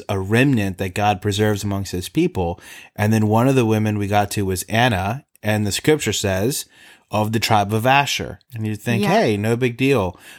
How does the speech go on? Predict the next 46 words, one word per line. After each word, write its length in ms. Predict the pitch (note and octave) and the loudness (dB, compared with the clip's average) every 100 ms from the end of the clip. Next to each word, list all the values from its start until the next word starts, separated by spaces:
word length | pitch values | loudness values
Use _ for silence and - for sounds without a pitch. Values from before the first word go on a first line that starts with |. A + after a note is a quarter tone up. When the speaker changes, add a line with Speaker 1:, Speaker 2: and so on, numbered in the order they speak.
| _ | _
Speaker 1:
But 160 | A2+ - | -4 2
then 200 | B2+ A#2 | 2 2
when 80 | A2 | 2
you 140 | G#2+ | 2
research 500 | A2+ C3+ C3+ A#2+ A2 | 2 2 2 0 0
the 60 | G2+ | -4
tribe 260 | - G#2 | -2 -2
of 100 | F#2+ | 0
Asher, 380 | G#2 C#3+ F#3+ - | 2 2 2 -2
you 120 | G#2+ | -2
discover 520 | G2+ G2 - B2 A#2 G2+ | -2 -4 0 0 2 -2
that 200 | G2 - | -2 -4
this 180 | A#2+ | -4
was 160 | A2+ G#2 | -2 2
actually 360 | A2 G#2+ - G2+ | 2 2 -2 -2
one 220 | G#2 A2+ | 0 0
of 120 | G2 | 0
the 80 | F#2 | -6
ten 380 | - A#2+ A#2 A2 | -4 0 0 2
lost 300 | G#2+ G#2+ - | 2 2 0
tribes 300 | - A2 G2 | 2 2 0
of 100 | G2 | -2
Israel 580 | C3+ F3+ G#2+ F#2 F#2+ C3 _ - - - - | 0 0 -2 -2 -4 -6 _ -20 -20 -20 -4
that 160 | A2+ A2+ | 0 2
had 160 | A2+ | 2
completely 680 | - G#2+ - C3 C3 B2+ B2+ | 2 -2 2 2 2 2 0
been 600 | A2+ B2 A#2+ A#2 A2 G#2 _ | 2 0 0 -2 -4 -6 _
lost. 720 | F#2+ G#2+ F3 G2 - - - - - | -2 2 2 2 -2 -6 -8 -18 -14
Speaker 2:
Right. 320 | E3 E3+ D#3 _ | -8 -6 -8 _
Speaker 1:
So 220 | - C3 | 0 2
the 120 | A#2+ | 2
fact 500 | A2 - D#3 E3 - - | 0 -2 0 0 -2 0
that 340 | B2 A2+ - | 2 0 -4
come 320 | - C3 B2+ | -2 0 2
in, 260 | A#2+ A2 G#2+ | 0 -2 -4
in, 340 | G#2+ G#2+ G#2 | -4 -4 -4
uh, 220 | G2 F#2+ F#2 | -6 -6 -6
Luke 540 | G#2 D#3 E3 B2+ - _ _ _ _ _ _ - | 2 4 4 0 -14 _ _ _ _ _ _ -6
with 220 | A#2 G#2 | -4 0
baby 280 | B2 B2 A2+ | 2 2 2
Jesus' 540 | G#2 B2+ A#2+ A#2 A2+ | 2 0 2 -2 0
arrival, 580 | G#2 G2+ G#2+ D#3 A2 G2 | 0 0 2 2 0 -4
that 120 | G2 G2+ | -4 -4
it 120 | - | -4
says 260 | A2 G2 F#2 | -4 -6 -4
Anna 540 | A#2 C3 B2 G2+ A2+ | 0 2 2 -2 -2